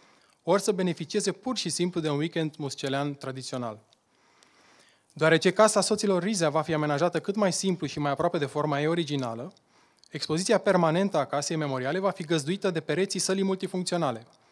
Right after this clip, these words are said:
Ea va fi dedicată biografiei lui Gheorghe și Elisabeta Rizea, cu accent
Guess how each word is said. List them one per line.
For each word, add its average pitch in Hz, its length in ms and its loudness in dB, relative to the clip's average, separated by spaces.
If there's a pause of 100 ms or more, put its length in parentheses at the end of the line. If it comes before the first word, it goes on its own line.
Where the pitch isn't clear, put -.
(600)
Ea 160 120 2
va 175 100 2
fi 175 140 -2
dedicată 175 720 4
biografiei 151 680 4
lui 143 140 -2
Gheorghe 160 320 4
și 151 120 -2
Elisabeta 143 480 0
Rizea, 131 320 0
cu 190 140 0
accent 160 600 0